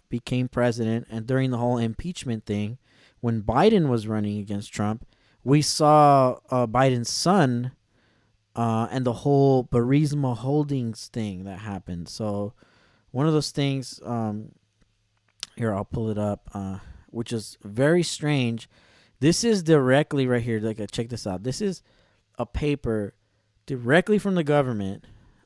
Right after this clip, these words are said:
Hunter Biden, Burisma, and corruption, the impact on U S government policy and related concerns. So this is, you know, a staff report published by the government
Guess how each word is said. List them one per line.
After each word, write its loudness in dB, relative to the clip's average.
Hunter -4
Biden, 0
Burisma, 0
and 4
corruption, 0
the -10
impact -2
on -4
U 6
S 4
government -2
policy -4
and -6
related 0
concerns. -10
So -4
this 0
is, -2
you -2
know, -4
a -10
staff -2
report -4
published -6
by 2
the 4
government 0